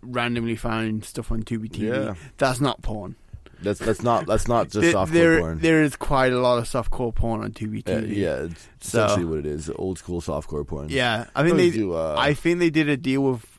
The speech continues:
Speaker 1: uh, Full Moon Entertainment, and I think that's why the stuff is on Tubi T V.
Speaker 2: Yeah.
Speaker 1: Which is fantastic.
Speaker 2: Yeah, yeah, yeah, it's good. Uh, I always like to, uh, Maximum Overdrive.
Speaker 1: Yes, yes.
Speaker 2: That's a classic.
Speaker 1: Uh, I,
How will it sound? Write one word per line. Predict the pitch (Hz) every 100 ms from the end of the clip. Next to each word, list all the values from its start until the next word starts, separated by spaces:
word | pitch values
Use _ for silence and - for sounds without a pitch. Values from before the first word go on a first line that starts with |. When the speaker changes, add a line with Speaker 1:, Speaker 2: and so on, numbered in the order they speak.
| -
Speaker 1:
uh, | 117
Full | 113 135
Moon | 135 127
Entertainment, | 120 117 - 127 131 151 85
and | 123
I | 120
think | 117 123
that's | 117 -
why | 117 117
the | 104
stuff | 110 120 -
is | 104
on | 107
Tubi | 104 110 90
T | 113
V. | 98 143 - -
Speaker 2:
Yeah. | 92 80 - - -
Speaker 1:
Which | 123
is | 120
fantastic. | 120 110 104 117 - - - -
Speaker 2:
Yeah, | 90 92
yeah, | 67 101 82 95
yeah, | 98
it's | 82
good. | - 98 80
Uh, | 85
I | 85
always | 90 143 113
like | 113 107
to, | - 104
uh, | 80
Maximum | 85 95 - 85
Overdrive. | 82 95 98 104 113 -
Speaker 1:
Yes, | - 123 - - - - - -
yes. | 120 113
Speaker 2:
That's | - 180
a | -
classic. | - 135 143 143 135 -
Speaker 1:
Uh, |
I, | -